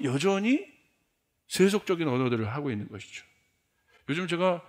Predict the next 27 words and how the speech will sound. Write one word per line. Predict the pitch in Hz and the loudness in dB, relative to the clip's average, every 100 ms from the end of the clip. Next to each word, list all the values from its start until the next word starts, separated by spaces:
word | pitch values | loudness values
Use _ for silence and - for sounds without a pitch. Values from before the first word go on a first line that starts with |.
| - | 0
예전에 | 127 151 190 185 | 6 6 6 0
지금 | 165 160 165 147 | -2 -4 -6 -4
버스를 | 214 185 175 | -4 -2 -4
잘 | 156 147 | -2 0
안 | 117 | 0
타고 | 120 139 | -2 -4
다니니까 | 131 123 139 | -4 -6 -6
모르는데 | 120 123 135 156 | -6 -4 -4 -6
중학교 | - 147 151 147 | -4 -4 -4 -10
때, | - - - - | -8 -10 -12 -16
중학교 | - 156 165 165 | -4 -2 0 2
아이들이, | 127 135 147 | 2 2 0
여자애들이요. | 120 120 147 135 113 143 165 - _ _ _ _ - | 0 2 2 2 0 -6 -8 -14 _ _ _ _ -4
아직도 | 110 151 - | -2 -2 -6
그게 | 170 170 | -6 0
얼마나 | 127 190 311 330 359 | 2 2 0 -2 -6
충격적이었으면 | - 233 196 - 147 113 113 135 127 - _ _ - - _ _ - | -6 -4 -4 -4 -8 -8 -6 -6 -6 -10 _ _ -20 -20 _ _ -8
제가 | 170 156 | -4 -2
버스에 | 196 196 185 | -2 -4 -4
탔는데 | 160 165 147 135 131 | -6 -4 -2 -2 0
뒤에 | 135 117 | -2 -4
중학교 | - 127 123 | -6 -6 -4
여자애들이 | 107 104 107 98 98 98 _ _ - - | -4 -2 -4 -4 -6 -10 _ _ -20 -10
껌을 | - 170 160 | -6 -4 -4
딱딱 | 151 - 156 | -8 -6 -8
씹고 | - - | -6 -2
앉더라고. | 104 101 107 104 - | -2 -2 -6 -8 -12